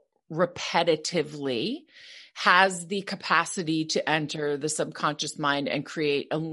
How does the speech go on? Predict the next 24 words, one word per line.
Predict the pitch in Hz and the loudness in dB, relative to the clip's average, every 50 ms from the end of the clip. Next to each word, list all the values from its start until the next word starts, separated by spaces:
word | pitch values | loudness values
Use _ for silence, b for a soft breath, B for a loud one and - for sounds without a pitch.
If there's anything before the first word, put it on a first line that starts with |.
| 156 - - | -8 -10 -10
what | 175 165 151 156 165 160 - - | -12 -10 -4 0 2 2 2 2
we | 170 165 | -2 -4
call | 156 - - 165 156 147 143 139 139 139 127 - - - | -4 -2 2 4 6 8 8 6 6 4 2 -2 -2 2
a | - 175 | 4 4
limiting | 165 170 175 165 160 156 147 147 151 143 - - _ _ - 151 | 6 6 6 6 6 4 2 2 0 -2 -4 -6 _ _ -6 0
belief, | 156 175 147 131 123 - - - - - - - _ _ _ _ _ | 2 2 2 2 0 -4 -4 -8 -10 -14 -14 -16 _ _ _ _ _
right? | - 156 156 151 156 151 - B B B B B B B B B B - | 2 4 6 6 4 2 -2 B B B B B B B B B B 4
And | 214 220 202 | 6 6 8
the, | 226 220 226 - | 6 6 4 2
the, | 214 - 240 226 220 220 - - - _ _ - | -2 0 2 2 2 2 -2 -4 -8 _ _ -8
the | 202 180 220 208 - - | -4 -2 0 0 4 6
unconscious | 233 247 262 254 247 - 262 247 233 226 220 196 - 214 | 6 6 6 6 4 4 4 4 4 2 0 0 2 6
mind, | 202 202 196 190 190 180 | 8 8 8 6 4 2
the | 175 | 4
way | 175 190 180 180 | 6 8 8 8
it | 170 - 165 | 8 6 6
works | 170 170 175 170 - - - - | 4 4 4 4 2 -2 0 2
is, | 165 160 156 151 151 151 151 156 - B B B B B B B B B - | 4 4 4 4 2 2 -2 -6 -10 B B B B B B B B B 6
uh, | 185 180 170 170 165 - - | 8 8 8 8 6 6 4
it | 180 175 | 2 4
does | - 185 190 190 | 4 4 4 6
not | 196 226 233 233 | 6 6 6 6
have | 233 240 233 220 | 6 4 4 4
judgment. | 208 208 175 170 160 - 180 180 180 208 240 233 | 4 4 4 4 2 0 -2 -2 -2 -2 -2 -2